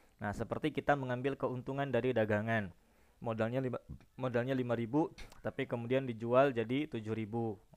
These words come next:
Nah, atau dijual dari, jadi sepuluh ribu. Nah, itu diperbolehkan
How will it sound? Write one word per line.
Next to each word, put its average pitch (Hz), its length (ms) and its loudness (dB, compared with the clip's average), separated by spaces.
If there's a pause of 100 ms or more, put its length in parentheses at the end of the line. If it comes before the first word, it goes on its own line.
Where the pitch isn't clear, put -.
(140)
Nah, 90 160 -8
atau 123 160 -4
dijual 120 400 2
dari, 120 400 -2 (320)
jadi 113 240 -2
sepuluh 113 400 -4
ribu. 120 320 -2
Nah, 104 160 -6
itu 98 160 -6
diperbolehkan 120 800 0